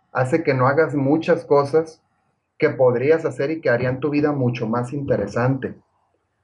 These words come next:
Eh, entonces, eh, por eso fue que me decidí por este tema, pues, porque pensé que era algo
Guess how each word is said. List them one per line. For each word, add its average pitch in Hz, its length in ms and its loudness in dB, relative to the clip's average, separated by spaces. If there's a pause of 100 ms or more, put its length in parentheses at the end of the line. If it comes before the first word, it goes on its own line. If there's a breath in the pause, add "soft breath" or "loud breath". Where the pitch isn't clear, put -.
(320)
Eh, 110 340 4 (1300)
entonces, 131 800 2 (100)
eh, - 540 -18
por 147 180 4
eso 160 260 0
fue 170 160 2
que 196 120 -4
me 180 100 0
decidí 135 380 -4
por 147 240 0
este 143 200 -6
tema, 135 460 -4
pues, 131 220 -2
porque 123 280 -2
pensé 120 420 0
que 165 100 2
era 160 160 4
algo 165 480 0